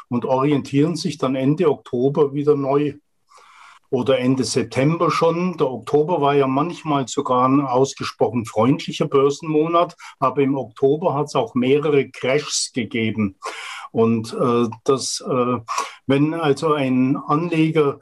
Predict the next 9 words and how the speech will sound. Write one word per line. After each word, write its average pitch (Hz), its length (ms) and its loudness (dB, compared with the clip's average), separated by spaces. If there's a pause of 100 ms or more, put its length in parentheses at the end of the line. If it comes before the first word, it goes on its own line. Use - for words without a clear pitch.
(140)
ganz 165 240 -4
auf 143 140 0
Sicherheit 135 800 -2
gehen 127 320 2
wollte 147 480 2
und 139 200 2
dieses 143 360 -2
Sommerloch 151 540 0
vermeiden, 180 1000 2